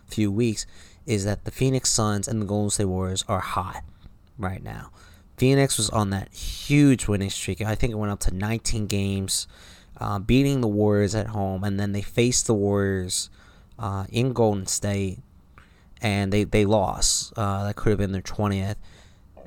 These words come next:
But right now, as the standings are,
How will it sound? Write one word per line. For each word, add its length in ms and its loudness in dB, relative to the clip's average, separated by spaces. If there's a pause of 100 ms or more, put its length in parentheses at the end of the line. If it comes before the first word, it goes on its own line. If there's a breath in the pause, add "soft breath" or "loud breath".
(300)
But 200 8
right 260 8
now, 380 4
as 160 0
the 80 0
standings 500 2
are, 400 -2